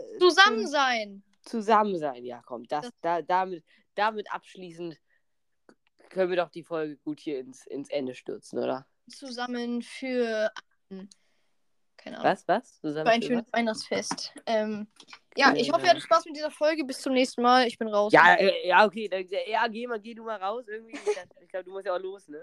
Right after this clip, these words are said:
Speaker 2: oder?
Speaker 1: Ja. Nee, aber, äh, tschüss von meiner Seite aus. Und ich hoffe, ihr hattet Spaß. Und bis zum nächsten Mal, ne?
Speaker 2: Ja, gut, ciao. Äh. <laughs>
Speaker 1: Ja, stark.
Speaker 2: Stark. Ja, so eine Abmoderation hatten wir auch noch nicht. Nee, jetzt bin ich hier gleich alleine.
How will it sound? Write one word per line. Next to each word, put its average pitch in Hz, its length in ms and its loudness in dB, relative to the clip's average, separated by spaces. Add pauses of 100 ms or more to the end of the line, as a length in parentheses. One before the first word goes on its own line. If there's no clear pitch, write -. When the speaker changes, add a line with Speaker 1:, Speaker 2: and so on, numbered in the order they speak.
(120)
Speaker 2:
oder? 180 160 -14 (320)
Speaker 1:
Ja. 247 140 0 (280)
Nee, 330 160 8
aber, 302 300 8 (120)
äh, 294 180 4
tschüss 403 340 -6
von 302 140 -16
meiner 302 240 -14
Seite 294 280 -10
aus. 302 400 -12
Und 254 440 -6
ich - 120 -14
hoffe, 277 160 2
ihr 247 40 8
hattet 240 140 0
Spaß. 262 580 2 (180)
Und 254 140 -14
bis 247 120 -14
zum 302 120 -12
nächsten 277 200 -8
Mal, 202 140 -6
ne? 262 140 -4 (320)
Speaker 2:
Ja, 214 200 0
gut, 202 280 -4
ciao. 190 320 4 (440)
Äh. 190 380 8
<laughs> - 340 4 (160)
Speaker 1:
Ja, 320 180 8
stark. 247 380 2 (640)
Speaker 2:
Stark. 208 380 8 (180)
Ja, 202 180 4
so 208 60 -2
eine 214 180 -2
Abmoderation 233 440 -8
hatten 233 120 -10
wir 240 160 -6
auch 240 80 -6
noch 208 140 -8
nicht. 170 160 -12
Nee, 180 100 -10
jetzt 180 140 -16
bin 190 100 -14
ich 202 60 -12
hier 208 120 -6
gleich 202 220 -8
alleine. 160 420 -4